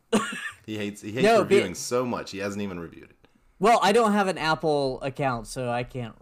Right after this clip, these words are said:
Speaker 2: He
Speaker 1: review it.
Speaker 2: refuses
Speaker 1: I, I've,
Speaker 2: to even make an
Speaker 1: I've,
Speaker 2: application.
Speaker 1: I've done it
Speaker 2: <laughs>
Speaker 1: on Spotify, though, so.
Speaker 2: Yeah, check us out on Spotify as well. Wherever you get your podcasts, we are there.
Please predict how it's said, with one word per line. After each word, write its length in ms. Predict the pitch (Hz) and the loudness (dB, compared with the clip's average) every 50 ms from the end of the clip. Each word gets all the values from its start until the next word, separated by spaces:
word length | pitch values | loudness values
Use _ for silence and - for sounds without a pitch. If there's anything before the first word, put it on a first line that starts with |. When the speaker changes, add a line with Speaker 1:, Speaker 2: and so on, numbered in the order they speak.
| - 107 101 | -20 -12 -8
Speaker 2:
He 80 | - | -6
Speaker 1:
review 60 | 208 | -4
it. 120 | 208 196 - | -4 -4 -4
Speaker 2:
refuses 320 | 214 - 120 131 131 156 | -6 -6 -4 -2 0 2
Speaker 1:
I, 220 | 180 185 127 156 175 | 2 2 2 2 0
I've, 80 | 175 131 | 0 0
Speaker 2:
to 200 | 107 - - 107 | -4 -8 -8 -8
even 320 | 117 117 107 117 110 104 | -8 -6 -6 -6 -6 -6
make 200 | 98 95 92 - | -8 -10 -10 -8
an 60 | 101 - | -2 2
Speaker 1:
I've, 300 | 170 185 185 180 185 170 | 2 4 4 2 0 -2
Speaker 2:
application. 180 | - - - - | -4 -12 -12 -4
Speaker 1:
I've 240 | 160 160 175 151 - | 0 0 0 0 2
done 180 | - 170 170 175 | 2 4 4 4
it 100 | 170 170 | 4 4
Speaker 2:
<laughs> 120 | 165 160 | 4 4
Speaker 1:
on 80 | 156 151 180 | 4 2 0
Spotify, 720 | 165 - - 170 156 143 143 131 135 139 127 117 107 107 | -2 0 2 2 2 2 2 -2 -2 -2 0 0 -2 -4
though, 200 | 104 107 107 107 | -6 -8 -8 -8
so. 460 | 110 - - 131 123 117 110 110 107 - - - _ _ - - - - 120 | -8 -8 -6 -4 -4 -4 -4 -6 -10 -12 -16 -20 _ _ -20 -20 -20 -16 -6
Speaker 2:
Yeah, 220 | - 151 139 104 82 - - | 0 2 2 2 2 -2 -4
check 180 | - 143 139 | -4 -4 -4
us 120 | 147 147 151 | -2 0 0
out 100 | 135 135 | 0 0
on 80 | 127 | 0
Spotify 520 | 120 - - 110 104 104 104 104 104 95 95 | -4 -4 -4 -2 -2 -2 -2 -4 -4 -4 -4
as 80 | 90 87 | -4 -4
well. 160 | 85 82 87 | -6 -4 0
Wherever 240 | 104 139 196 190 190 | 0 0 0 0 0
you 120 | 185 170 | -2 -4
get 160 | 127 135 131 | -6 -6 -10
your 120 | - 107 - | -10 -14 -12
podcasts, 560 | 82 78 73 - - - 71 71 71 - - | -12 -14 -14 -14 -16 -16 -16 -14 -14 -16 -14
we 160 | 82 87 87 | -12 -10 -10
are 160 | 80 80 80 | -10 -10 -12
there. 340 | 73 73 71 69 69 - | -14 -16 -16 -16 -16 -18